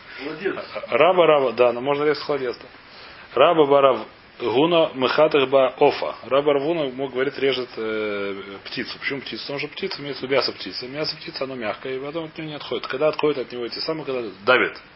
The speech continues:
Speaker 2: когда сильно давит, когда я режу какое-то что-то относительно мягкое, достаточно, то есть, э, курица, я не знаю,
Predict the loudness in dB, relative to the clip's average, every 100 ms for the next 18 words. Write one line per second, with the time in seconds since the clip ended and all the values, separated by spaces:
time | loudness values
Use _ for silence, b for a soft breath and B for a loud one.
0 | -20 -20 B B B -6 -4 -2 -4 0
1 | 0 -2 -8 -4 -2 -2 -4 -10 -20 -20
2 | -20 -10 -6 -6 -8 -8 -8 -6 -8 -6
3 | -8 -8 -8 -8 -8 -10 -10 -8 -12 -12
4 | B B B B -20 -12 -4 -2 -2 -4
5 | -6 -8 -8 -10 -12 -14 -20 -20 -20 -6
6 | -4 -2 -4 -10 -12 -14